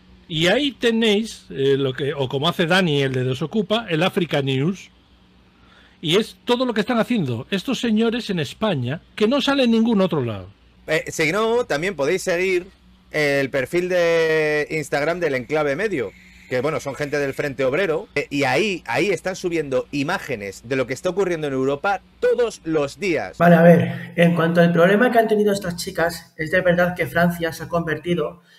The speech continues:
Speaker 3: en un vertedero ap-, apestoso de criminales. Una pena, viniendo del país tan rico y de diversidad cultural como el que tiene Francia.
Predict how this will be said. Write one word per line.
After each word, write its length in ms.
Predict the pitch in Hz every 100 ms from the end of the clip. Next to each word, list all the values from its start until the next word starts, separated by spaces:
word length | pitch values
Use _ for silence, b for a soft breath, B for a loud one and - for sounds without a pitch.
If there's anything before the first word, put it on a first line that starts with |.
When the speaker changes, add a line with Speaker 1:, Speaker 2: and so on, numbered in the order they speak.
| b
Speaker 3:
en 160 | 160 156
un 140 | 170
vertedero 540 | 175 170 170 160 170 170
ap-, 280 | 175 170
apestoso 840 | 151 - 131 - 151 151 180 175 175
de 120 | 147
criminales. 800 | 143 127 127 135 147 127 - - _ B B B B
Una 260 | - 180 175
pena, 440 | 175 190 135 127 -
viniendo 320 | 151 175 180
del 180 | 180 170
país 340 | 156 165 175
tan 200 | 165 147
rico 560 | 175 185 156 175 175 -
y 60 | 147
de 100 | 139
diversidad 560 | 135 131 127 156 156
cultural 460 | 165 165 160 147 156
como 180 | 151 143
el 60 |
que 100 | 139
tiene 260 | 131 156 135
Francia. 560 | 147 160 175 135 120